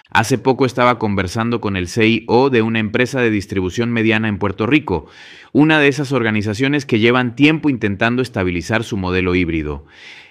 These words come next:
Él me dijo algo que capturó perfectamente el momento que muchas empresas están viviendo. "Alexis,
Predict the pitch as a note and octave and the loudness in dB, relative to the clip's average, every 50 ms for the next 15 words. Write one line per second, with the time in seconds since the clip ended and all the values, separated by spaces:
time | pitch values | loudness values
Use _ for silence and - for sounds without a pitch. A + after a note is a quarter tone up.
0 | _ - - C3 D3 D#3+ D#3+ D#3+ D3+ D3+ D#3+ D3+ - D#3 D3 C#3+ C#3+ D3 D3+ D3 | _ 2 4 6 6 6 4 2 2 2 2 2 0 2 2 4 4 4 2 0
1 | D#3 D3 - B2+ G#2 - A#2+ A2 G#2 - - - A#2 A2 G#2+ B2 C3 B2+ D3 B2+ | 0 0 0 -2 -2 0 0 0 -2 -2 -4 -4 0 2 2 2 2 2 0 -2
2 | A#2+ A#2+ C3 A#2+ B2 C3 B2 A#2+ A#2+ B2 A#2+ C3 B2+ A#2+ A#2 G#2+ G#2 G#2+ A2 A2+ | -2 -4 -6 -6 -4 -4 -2 -2 -2 -2 -2 -2 -2 -2 0 0 0 0 0 -2
3 | A2+ A2 B2 A2+ - G#2+ G2 F#2+ G2 G#2+ A#2+ B2+ A#2 - B2 A2+ A#2 G#2 F2 - | -2 -4 -6 -4 -2 -2 -2 0 0 0 0 0 0 -2 -2 -2 -2 -4 -4 -2
4 | G#2 G#2 G2 A2+ G#2 G2 F#2+ F2+ - - G2 G2 F#2+ F#2 F2 F2+ E2+ D#2 D2 C#2 | -4 -4 -2 -4 -6 -6 -8 -6 -4 -4 -2 -2 0 -2 -2 -2 -4 -4 -6 -10
5 | C#2+ C#2+ - _ _ _ _ _ _ _ _ _ _ _ - - - A2+ A#2+ - | -12 -14 -16 _ _ _ _ _ _ _ _ _ _ _ -4 0 2 4 4 2
6 | - - C3+ A2+ - - - | 2 0 0 0 -2 -4 -12